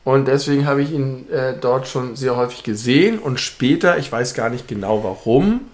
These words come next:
ohne dass er irgendwie bei uns an der Schule gewesen wäre oder sonst einen Berührungspunkt hatte, ist er in unseren Freundeskreis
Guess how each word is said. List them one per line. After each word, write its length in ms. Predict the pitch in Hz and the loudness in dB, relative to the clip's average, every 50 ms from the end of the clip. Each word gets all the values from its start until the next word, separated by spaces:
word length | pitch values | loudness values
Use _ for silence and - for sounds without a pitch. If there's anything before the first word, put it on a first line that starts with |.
| - - - - - _ _ - | -20 -20 -20 -20 -20 _ _ 2
ohne 220 | 135 143 156 151 139 | 2 4 4 4 2
dass 240 | 135 135 131 - | 2 0 0 -2
er 320 | - - 135 131 131 127 - | -4 -2 -2 0 0 0 0
irgendwie 400 | 135 131 135 135 127 123 135 135 | 0 0 0 0 -2 -4 -4 -2
bei 120 | 131 131 117 | 0 0 0
uns 500 | - - 127 135 135 135 135 - - - | 0 -2 -2 -2 -4 -4 -6 -10 -8 -6
an 160 | - 127 123 | -4 -2 -2
der 80 | 117 | -2
Schule 340 | 117 - - 156 151 160 160 | -2 -4 -4 -4 -2 -2 -2
gewesen 420 | 156 147 143 147 147 147 143 143 139 | -2 -2 -2 -2 -4 -4 -4 -4 -2
wäre 160 | 143 147 143 | 0 0 2
oder 180 | 135 127 123 123 | 2 0 0 0
sonst 240 | 123 123 139 139 - | -2 -4 -4 -4 -4
einen 80 | 151 139 | -4 -2
Berührungspunkt 420 | 139 139 151 143 - 156 143 143 | -2 -2 -2 -4 -6 -6 -4 -4
hatte, 180 | 147 147 147 139 | -2 -2 -2 -2
ist 260 | - 139 143 143 - | -2 -2 -4 -2 -2
er 200 | 147 139 135 - | -2 -2 -2 -4
in 140 | 135 135 117 | -4 -4 -4
unseren 320 | 120 127 131 135 131 135 | -4 -4 -2 -2 -4 -4
Freundeskreis 1000 | 135 - - - 123 139 147 143 135 135 - - - - 101 98 101 98 - - | -6 -8 -4 2 2 4 4 2 0 -4 -6 -8 -6 -4 -2 -2 -2 -2 -4 -8